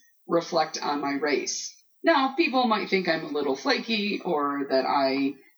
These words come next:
um, you know, don't plan ahead enough, but it's never attributed to the fact that I'm a white girl.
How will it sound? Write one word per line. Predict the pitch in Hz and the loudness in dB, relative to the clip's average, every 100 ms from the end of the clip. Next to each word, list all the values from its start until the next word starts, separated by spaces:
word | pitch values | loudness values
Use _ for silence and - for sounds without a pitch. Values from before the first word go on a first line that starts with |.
| _ - | _ -2
um, | 147 143 135 131 - - - | 0 2 2 2 0 -12 -6
you | 175 | -2
know, | 147 143 | 0 0
don't | 139 160 156 | 2 0 0
plan | 170 165 156 | 0 0 0
ahead | - 196 170 | 0 0 0
enough, | 151 139 131 - - | -2 2 2 0 -4
but | 190 | -2
it's | 202 - | 0 2
never | 226 202 190 160 | 4 4 2 0
attributed | - 165 151 143 139 131 | 0 -2 -2 -2 0 -2
to | - | -4
the | 135 | -8
fact | 135 139 135 | -6 -6 -6
that | - | -2
I'm | 135 120 | -2 -2
a | |
white | 127 123 - | -4 -6 -8
girl. | - - - | -8 -8 -10